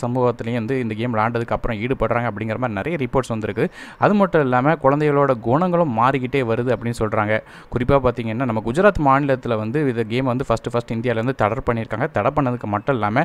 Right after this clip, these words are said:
இந்த கேமை விளையாடுறவங்கள அரெஸ்டும் பண்றாங்க.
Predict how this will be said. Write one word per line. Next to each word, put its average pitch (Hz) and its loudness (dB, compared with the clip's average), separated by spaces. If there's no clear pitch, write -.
இந்த 170 4
கேமை 196 8
விளையாடுறவங்கள 139 10
அரெஸ்டும் 127 4
பண்றாங்க. 113 4